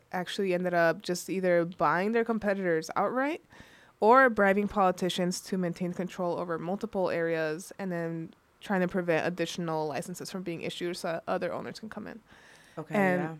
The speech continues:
Speaker 2: yeah.
Speaker 1: um, even now, if you look at some of the money that is received by a lot of our elected officials, you will see that there's some very generous packages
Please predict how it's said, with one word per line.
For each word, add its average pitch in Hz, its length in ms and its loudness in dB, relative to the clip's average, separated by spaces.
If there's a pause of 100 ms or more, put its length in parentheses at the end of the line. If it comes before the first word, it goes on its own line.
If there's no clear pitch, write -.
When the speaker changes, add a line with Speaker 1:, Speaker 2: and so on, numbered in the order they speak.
Speaker 2:
yeah. 180 300 -2
Speaker 1:
um, 208 220 -8 (300)
even 208 300 0
now, 196 320 0 (240)
if 185 300 2
you 190 140 4
look 180 340 4
at 175 680 4
some 190 300 -4
of 185 140 -2
the 175 480 2
money 175 320 -2
that 170 200 0
is 170 160 -2
received 185 480 -4
by 175 120 -2
a 170 100 -2
lot 165 160 -4
of 180 100 -6
our 170 120 -2
elected 170 300 -6
officials, 240 520 -4
you 208 80 -2
will 190 60 0
see 190 160 -4
that 180 120 -2
there's 190 200 -6
some 202 260 -10
very 175 300 -2
generous 180 400 -6
packages - 680 -6